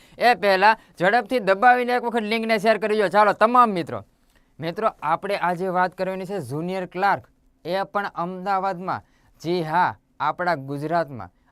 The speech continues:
અને એ પણ સાહેબ સો બસો વેકેન્સી નહીં, ટોટલ છસો ને બાર વેકેન્સી. સાહેબ, સાવ એકદમ પપ્પુ જેવો સિલેબસ છે.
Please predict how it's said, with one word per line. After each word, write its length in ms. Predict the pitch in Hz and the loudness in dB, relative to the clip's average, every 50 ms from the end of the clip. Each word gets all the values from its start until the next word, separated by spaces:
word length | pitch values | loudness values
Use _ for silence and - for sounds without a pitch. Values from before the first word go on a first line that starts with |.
| _ - | _ -12
અને 180 | 143 156 156 | -10 -10 -10
એ 260 | 139 - 131 139 156 | -12 -8 -6 -4 -4
પણ 200 | 160 151 170 151 | -4 -4 -6 -8
સાહેબ 260 | 123 110 170 170 170 - _ _ _ _ _ - - | -6 -2 -2 -2 -2 -4 _ _ _ _ _ -18 -10
સો 220 | - 151 160 160 143 | -6 -2 -2 -2 0
બસો 320 | 135 147 156 151 - 175 | -2 -4 -4 -6 -6 -8
વેકેન્સી 520 | 156 143 151 156 151 175 170 151 - 165 | -6 -6 -6 -8 -8 -10 -12 -12 -12 -12
નહીં, 200 | 165 170 165 127 - _ _ _ _ _ | -10 -10 -10 -12 -14 _ _ _ _ _
ટોટલ 400 | - 143 156 160 160 - 175 165 | -4 -4 -4 -4 -4 -6 -8 -8
છસો 440 | 127 - 147 147 147 - - - 165 | -8 -6 -6 -6 -6 -8 -8 -8 -6
ને 140 | 165 165 156 | -6 -4 -6
બાર 300 | 131 117 127 139 151 156 | -6 -4 -4 -4 -2 -4
વેકેન્સી. 560 | 143 131 139 147 147 151 139 123 113 113 98 90 _ _ _ _ _ _ _ _ _ _ _ | -4 -6 -8 -10 -10 -12 -14 -14 -14 -16 -20 -20 _ _ _ _ _ _ _ _ _ _ _
સાહેબ, 220 | _ - 170 175 160 | _ -4 -4 -4 -4
સાવ 320 | 127 - 165 156 170 175 | -4 -4 0 0 0 2
એકદમ 360 | 160 160 165 165 165 185 156 | 0 -2 -4 -4 -6 -6 -6
પપ્પુ 440 | 113 131 151 147 - - 165 180 175 | -4 -4 -4 -4 -6 -8 -6 -6 -4
જેવો 240 | 147 143 156 165 165 | -2 -2 -2 -2 -2
સિલેબસ 540 | 151 - 165 160 165 170 151 151 165 156 - - | -4 -6 -6 -4 -4 -4 -4 -6 -8 -10 -10 -10
છે. 180 | 175 156 113 | -12 -12 -12